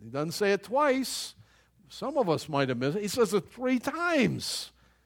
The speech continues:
It's like, uh, on the Navy ship. "Now hear this. Now hear this," right? Everybody hear this. Life apart from a relationship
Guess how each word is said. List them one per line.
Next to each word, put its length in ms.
It's 100
like, 280
uh, 380
on 160
the 100
Navy 360
ship. 320
"Now 420
hear 300
this. 560
Now 640
hear 340
this," 560
right? 320
Everybody 540
hear 260
this. 360
Life 580
apart 640
from 200
a 20
relationship 1040